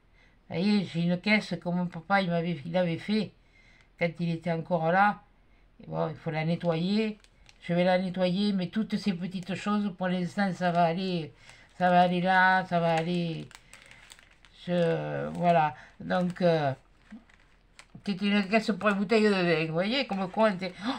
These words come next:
oh, punaise ! Alors ça, un jour, j'ai dit que j'essaierais. Eh bien, tu vois, j'ai, j'ai un modèle. Eh bien, c'est magnifique, ce que t'as fait, dis donc, hein. Et puis, c'est régulier.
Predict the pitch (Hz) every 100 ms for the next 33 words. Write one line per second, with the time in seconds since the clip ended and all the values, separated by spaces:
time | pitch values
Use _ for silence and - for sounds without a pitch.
0 | - 214 311 440 - 214 247 262 240 240
1 | 226 220 196 160 165 143 175 - - _
2 | _ _ - - 170 196 - 285 240 233
3 | 208 294 190 226 220 220 214 214 - 202
4 | 175 - - - 185 196 214 226 254 185
5 | 185 208 208 151 226 233 240 220 226 226
6 | - - 170 180 190 180 214 247 - 180
7 | 147 120 151 156 151 147 156 143 135 160
8 | 208 233 - - _ _ _ _ _ _
9 | - 180 190 - 208 202 185 170 170 185
10 | 214 269 -